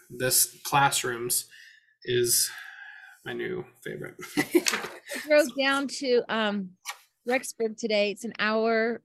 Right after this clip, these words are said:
Speaker 2: it's an hour away.
Speaker 1: Mm-hmm.
Speaker 2: And then I drove in, I was running, driving around. And anyways, I put on the Ezra and Nehemiah.
Speaker 1: Oh.
Speaker 2: I didn't realize it's, like, five hours long, so I didn't get to finish it yet. But yeah,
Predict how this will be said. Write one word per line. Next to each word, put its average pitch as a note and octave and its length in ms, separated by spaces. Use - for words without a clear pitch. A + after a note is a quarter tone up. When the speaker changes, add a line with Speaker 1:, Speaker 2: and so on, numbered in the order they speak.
Speaker 2:
it's - 160
an C#4 80
hour A3 280
away. F#3 420
Speaker 1:
Mm-hmm. - 120
Speaker 2:
And A#3+ 100
then B3+ 120
I A#3+ 120
drove A#3 300
in, A#3 240
I A3+ 120
was G#3+ 180
running, G3+ 280
driving G3 420
around. F3+ 420
And F3 180
anyways, B3 420
I G#3+ 100
put C4+ 200
on A#3+ 160
the - 160
Ezra A3 340
and G3 160
Nehemiah. G3 600
Speaker 1:
Oh. C3+ 100
Speaker 2:
I C#3 60
didn't C3 140
realize - 200
it's, - 140
like, G#3+ 100
five A#3 240
hours A#3 360
long, A3+ 400
so B3+ 120
I A3+ 160
didn't A#3+ 180
get C4+ 120
to A3+ 100
finish A#3 380
it A3 160
yet. G3+ 260
But G#3 200
yeah, A#3 320